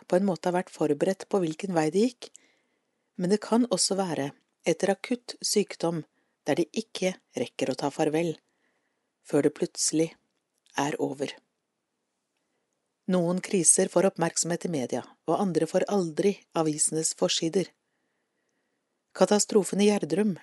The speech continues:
lammet en hel nasjon. Vi gråt med ofrene, de pårørende og alle involverte, og tente lys og ba der vi var,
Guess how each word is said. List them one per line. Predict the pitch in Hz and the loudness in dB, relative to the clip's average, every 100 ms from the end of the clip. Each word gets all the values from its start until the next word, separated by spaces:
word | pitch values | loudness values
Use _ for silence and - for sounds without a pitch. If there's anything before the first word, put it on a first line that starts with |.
| - | 2
lammet | 196 175 151 | 4 4 0
en | 180 | -4
hel | 151 151 156 | -2 -4 -4
nasjon. | 175 - 196 156 _ _ _ _ _ | -4 -2 -2 -4 _ _ _ _ _
Vi | 151 | 0
gråt | 151 139 156 - | 2 0 -2 -2
med | 156 | -4
ofrene, | 135 - 151 160 175 _ _ _ | -4 -4 -2 -2 -6 _ _ _
de | 165 | 0
pårørende | - 143 143 160 160 170 185 - | 2 4 4 4 2 -2 -6 0
og | 220 | 2
alle | - 185 156 | 2 0 -2
involverte, | 151 180 156 139 - 185 - _ _ _ _ - | 0 2 2 0 0 -2 -2 _ _ _ _ -2
og | 175 | 0
tente | 156 165 165 | 0 2 0
lys | 170 196 - - - | 0 -2 -4 -6 -2
og | 175 | 0
ba | 151 156 170 | 0 -2 -2
der | 165 | 0
vi | 196 165 | 0 2
var, | 165 208 | 0 0